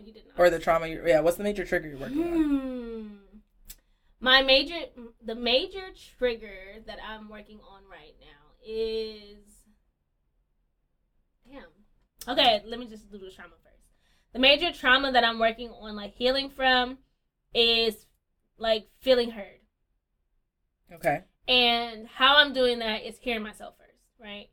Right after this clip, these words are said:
Speaker 2: Mm-hmm.
Speaker 1: Asking myself, "Well, what do you want? What do you wanna do right now?" And, and learning to make space for my own self before I give space to others. And so, because, because I've been so, like, self-sacrificing this whole time,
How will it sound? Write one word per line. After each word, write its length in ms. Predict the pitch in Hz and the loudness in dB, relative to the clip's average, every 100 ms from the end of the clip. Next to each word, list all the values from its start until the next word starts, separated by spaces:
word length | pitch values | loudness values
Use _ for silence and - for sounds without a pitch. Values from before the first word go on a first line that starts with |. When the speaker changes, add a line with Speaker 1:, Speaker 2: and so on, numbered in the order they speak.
| - | -18
Speaker 2:
Mm-hmm. 320 | 196 180 175 | -16 -14 -6
Speaker 1:
Asking 360 | 233 240 240 233 | 0 0 -2 -8
myself, 480 | 220 220 220 214 196 | -8 -6 -6 -6 -8
"Well, 140 | 214 | -18
what 100 | 190 | -20
do 60 | 214 | -18
you 80 | 269 | -14
want? 240 | 247 226 | -12 -12
What 60 | 220 | -14
do 40 | |
you 100 | 233 | -10
wanna 200 | 269 247 | -6 -6
do 160 | 214 208 | -6 -12
right 160 | 185 190 | -16 -18
now?" 240 | 190 190 - | -20 -20 -20
And, 200 | 214 214 | -20 -18
and 320 | 220 220 214 | -16 -14 -6
learning 280 | 220 240 233 | -2 -2 -4
to 120 | 233 | -8
make 240 | 226 226 226 | -10 -8 -8
space 380 | - 240 226 - | -10 -6 -6 -10
for 140 | 226 | -18
my 200 | 214 208 196 | -16 -16 -18
own 280 | 214 233 254 | -12 -12 -12
self 460 | - 240 226 320 - _ _ _ _ _ | -8 -4 -2 -4 -8 _ _ _ _ _
before 560 | - 240 - 254 254 247 | -10 -10 2 6 6 6
I 220 | 208 214 | 2 -2
give 360 | 226 220 226 214 _ _ _ | -6 -8 -8 -10 _ _ _
space 460 | - 233 226 214 | -6 -4 -4 -6
to 120 | - | -16
others. 440 | 220 214 _ _ _ _ _ _ _ _ | -16 -18 _ _ _ _ _ _ _ _
And 280 | 240 233 226 | -6 -6 -6
so, 240 | - 247 220 | -6 -6 -4
because, 320 | 254 339 269 247 | 4 4 4 0
because 640 | 262 302 330 277 220 226 233 _ _ _ _ _ _ | -4 2 4 6 4 2 -10 _ _ _ _ _ _
I've 200 | 226 240 | 2 4
been 200 | 247 240 | 6 4
so, 200 | - 240 | 4 2
like, 220 | 233 220 220 | 2 -2 0
self-sacrificing 960 | 233 226 226 226 226 240 240 233 254 | 0 0 -2 -10 -8 -6 -6 -4 -4
this 160 | 240 240 | -6 -6
whole 200 | 247 247 | -6 -4
time, 480 | 269 247 240 247 | 0 0 0 -4